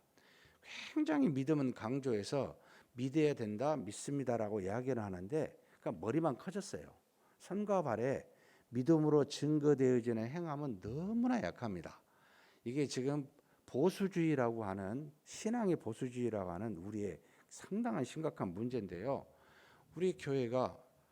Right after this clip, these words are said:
믿음이 충만합니까를 뭘로 알겠습니까? "아, 나 믿습니다. 뭐, 수가 많습니다." 아니요.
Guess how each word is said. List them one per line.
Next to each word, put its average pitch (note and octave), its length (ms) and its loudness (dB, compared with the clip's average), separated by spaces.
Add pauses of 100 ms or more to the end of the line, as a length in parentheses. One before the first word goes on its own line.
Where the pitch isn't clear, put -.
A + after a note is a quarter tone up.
(160)
믿음이 B2+ 400 -2
충만합니까를 D3 800 0
뭘로 B2+ 400 2
알겠습니까? F2+ 760 -4
"아, - 640 -10
나 C#4 140 -8
믿습니다. F3+ 720 -6 (240)
뭐, D3+ 100 -16
수가 G3 320 0
많습니다." C#3+ 600 -2 (220)
아니요. G2 580 -2